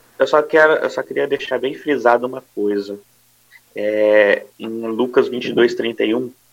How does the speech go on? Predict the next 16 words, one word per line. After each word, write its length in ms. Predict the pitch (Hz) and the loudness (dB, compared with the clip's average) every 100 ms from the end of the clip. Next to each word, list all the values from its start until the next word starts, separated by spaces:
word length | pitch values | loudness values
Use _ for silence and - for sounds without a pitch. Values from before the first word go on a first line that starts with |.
| _ _ _ - _ - | _ _ _ -20 _ -8
é, 400 | 104 107 110 110 | -2 0 0 -2
o 80 | |
Senhor 340 | 110 - 120 120 | -4 -2 0 0
disse 280 | 120 123 123 | 0 0 0
assim: 580 | 123 - 113 110 104 - _ _ | 0 -8 -6 -6 -6 -12 _ _
"Simão, 560 | - 120 147 127 95 - _ _ _ _ _ _ _ _ _ _ _ _ | -4 2 4 4 0 -8 _ _ _ _ _ _ _ _ _ _ _ _
eis 380 | 135 156 190 - | 4 6 6 2
que 80 | 156 | 0
Satanás 720 | - 151 131 117 127 143 151 | 2 4 2 4 4 4 2
vos 220 | 135 135 | -2 -6
pediu 580 | - 147 117 - 135 156 | -6 -6 -6 -6 -4 0
para 180 | - 143 | 0 -2
se 180 | - 147 | -2 -2
andar 460 | 139 123 113 - | 0 2 2 0
como 220 | 139 143 | -4 -6
trigo. 440 | 151 117 117 98 | -6 -4 -4 -4